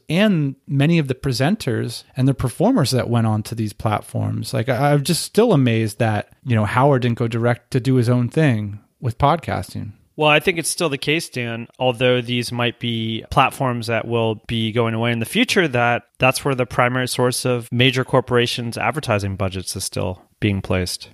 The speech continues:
Speaker 1: They got the money right, at least enough to pay the presenter, and that's what counts at the beginning. It's probably not gonna be sustainable, but back to Jordan's story a little bit, I think it was amazing that they were allowed to advertise their podcast on their show.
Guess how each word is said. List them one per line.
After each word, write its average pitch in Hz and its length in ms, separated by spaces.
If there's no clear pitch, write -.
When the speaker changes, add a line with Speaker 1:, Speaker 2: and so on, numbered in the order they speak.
Speaker 1:
They 160 160
got 170 240
the - 60
money 160 260
right, 113 360
at 139 80
least 151 340
enough 139 300
to - 80
pay 135 200
the 123 80
presenter, 120 440
and 107 140
that's 117 220
what 117 140
counts 117 260
at 117 100
the - 60
beginning. 120 500
It's - 180
probably 190 320
not 165 200
gonna 160 160
be 143 180
sustainable, 143 760
but 117 320
back 208 180
to 151 80
Jordan's 120 420
story 143 300
a 139 40
little 143 180
bit, 151 300
I 240 60
think 302 140
it 262 40
was 151 80
amazing 139 480
that 123 140
they 135 80
were 127 140
allowed 120 480
to - 180
advertise 117 720
their 123 160
podcast 117 800
on 110 120
their 113 100
show. - 460